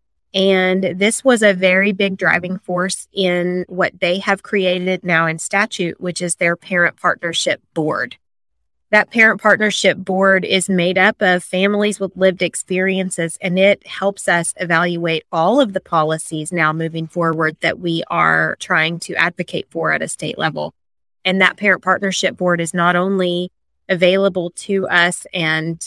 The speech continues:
supported with financial incentives by us, but also it's available to all state agencies who serve children and families. So we are really using this as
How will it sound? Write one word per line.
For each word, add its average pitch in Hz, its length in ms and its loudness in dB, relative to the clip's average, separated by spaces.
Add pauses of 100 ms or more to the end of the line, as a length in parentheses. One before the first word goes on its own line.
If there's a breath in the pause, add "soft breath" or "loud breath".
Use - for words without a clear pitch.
supported 196 580 0
with 175 200 0
financial 165 800 -2 (140)
incentives 175 640 -2
by 156 280 2
us, 156 400 -2
but 165 140 2
also 185 460 2
it's 196 200 -2
available 185 520 0
to - 220 -4
all 185 260 2
state 185 300 -2
agencies 165 680 -6
who 165 140 -8
serve 160 320 -8
children 165 320 -2
and 156 180 -4
families. 160 540 -4
So 156 300 -2 (540)
we 233 440 2
are 202 180 4
really 214 360 4 (180)
using 196 460 0
this 175 340 0
as 170 400 0